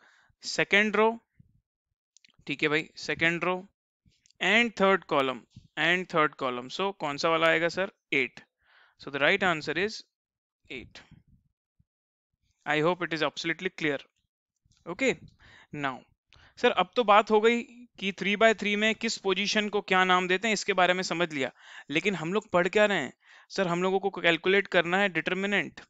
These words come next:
और डिटर्मिनेंट एक वैल्यू है, तो वैल्यू निकालने का कुछ ना कुछ फॉर्मूला होना चाहिए। टू by टू में आपने फॉर्मूला देखा था, एडी माइनस बीसी क्रॉस प्रोडक्ट करके उसको सब्ट्रैक्ट कर दिया था। वही चीज जब आप थ्री by थ्री में आते हैं, तो फॉर्मूला will change।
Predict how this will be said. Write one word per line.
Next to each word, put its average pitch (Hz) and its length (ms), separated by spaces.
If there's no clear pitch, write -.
और 143 100
डिटर्मिनेंट 180 460
एक 190 160
वैल्यू 165 380
है, 190 100
तो 160 140
वैल्यू 147 260
निकालने 175 360
का 180 100
कुछ 165 200
ना 170 80
कुछ 180 140
फॉर्मूला 165 360
होना 202 240
चाहिए। 180 320
टू 180 120
by 208 160
टू 208 140
में 208 80
आपने 202 220
फॉर्मूला 190 380
देखा 196 220
था, 208 160
एडी 180 280
माइनस 202 320
बीसी 208 260
क्रॉस 185 320
प्रोडक्ट 202 340
करके 180 280
उसको 214 240
सब्ट्रैक्ट 220 400
कर 202 140
दिया 170 200
था। 131 160
वही 151 260
चीज 196 240
जब 156 160
आप 185 200
थ्री 165 160
by 190 200
थ्री 190 100
में 185 140
आते 175 220
हैं, 131 120
तो - 80
फॉर्मूला 143 400
will 175 240
change। 139 420